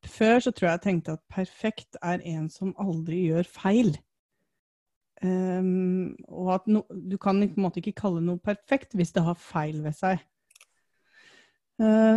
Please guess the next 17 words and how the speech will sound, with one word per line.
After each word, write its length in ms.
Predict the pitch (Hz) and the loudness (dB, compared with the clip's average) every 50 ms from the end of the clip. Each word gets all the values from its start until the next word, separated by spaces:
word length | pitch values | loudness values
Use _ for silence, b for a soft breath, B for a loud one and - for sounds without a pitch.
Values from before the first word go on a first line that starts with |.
| - | 4
nå 320 | - 185 202 214 220 240 240 | 0 0 4 6 6 6 6
ser 200 | - - 202 185 | 4 4 4 6
jeg 240 | 175 175 180 185 196 | 6 6 4 4 4
jo 100 | 202 208 214 220 202 | 4 4 4 2 2
egentlig 340 | 170 165 170 175 190 196 196 202 | 2 2 0 0 0 0 0 0
at, 120 | 202 _ - 202 196 | -2 _ -2 0 2
eh, 340 | 196 196 196 196 196 196 196 190 - - 175 175 180 | 2 4 2 2 2 2 0 -2 -4 -10 -6 0 0
det 100 | 175 170 | 2 2
å 100 | 185 190 | 2 0
tenke 400 | - - 233 196 175 - - 175 | 0 0 0 0 0 -2 -6 -8
på 160 | - - 190 208 | -2 0 2 4
noe 240 | 220 208 170 165 | 4 4 2 0
som 200 | - - 202 202 - | -2 0 -2 -2 -2
feil 400 | - - 202 214 240 285 320 294 - - | 0 0 0 2 2 0 -2 -2 -4 -4
er 160 | 208 202 - | -4 -2 -2
feil. 280 | - 175 170 170 160 - - _ _ _ _ _ - | -2 -2 -2 -2 -4 -8 -12 _ _ _ _ _ 2
<laughs> 1900 | 185 - - - - - - - 240 - - - - - - 359 - - 370 277 285 - 277 285 285 - 294 330 302 294 - 349 - - 220 - - - | 2 2 2 0 -4 -10 -4 -2 -2 4 6 6 6 8 8 8 8 10 10 10 10 10 10 10 10 10 8 8 8 8 8 8 6 8 6 4 4 4